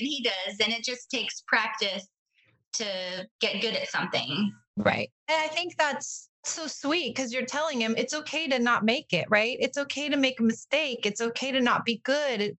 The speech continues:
Speaker 2: we don't have to be perfect. And we really wanna teach our kids those things, right? And I think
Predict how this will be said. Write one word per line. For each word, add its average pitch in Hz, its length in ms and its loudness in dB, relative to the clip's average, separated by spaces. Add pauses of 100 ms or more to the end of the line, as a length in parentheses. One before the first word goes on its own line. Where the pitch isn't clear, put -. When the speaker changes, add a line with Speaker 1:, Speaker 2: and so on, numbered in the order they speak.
(200)
Speaker 2:
we 254 100 4
don't 262 160 4
have 247 200 2
to 240 60 4
be 233 160 2
perfect. 240 600 2
And 208 100 6
we 233 100 6
really 262 260 4
wanna 233 320 6 (560)
teach 311 260 -2
our 214 80 6
kids 208 360 0
those 208 220 -2
things, 247 520 2
right? 208 360 2 (540)
And 233 140 2
I 226 60 -2
think 262 240 -2